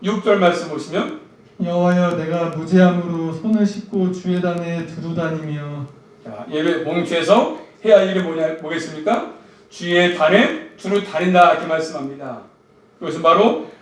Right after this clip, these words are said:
Speaker 1: 하나님께 예배드리는 사람들이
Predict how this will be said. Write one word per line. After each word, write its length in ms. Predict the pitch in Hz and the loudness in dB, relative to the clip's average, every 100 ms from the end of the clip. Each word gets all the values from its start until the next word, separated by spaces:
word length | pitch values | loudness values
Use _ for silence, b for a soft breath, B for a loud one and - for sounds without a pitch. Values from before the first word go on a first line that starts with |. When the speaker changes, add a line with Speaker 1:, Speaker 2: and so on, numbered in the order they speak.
| _ | _
Speaker 1:
하나님께 960 | 170 170 175 175 175 170 165 165 - | -4 -4 -4 -4 0 0 0 -4 -10
예배드리는 460 | 139 160 170 175 185 | -6 -2 0 2 2
사람들이 640 | 180 175 180 240 294 - | 2 0 0 0 0 -8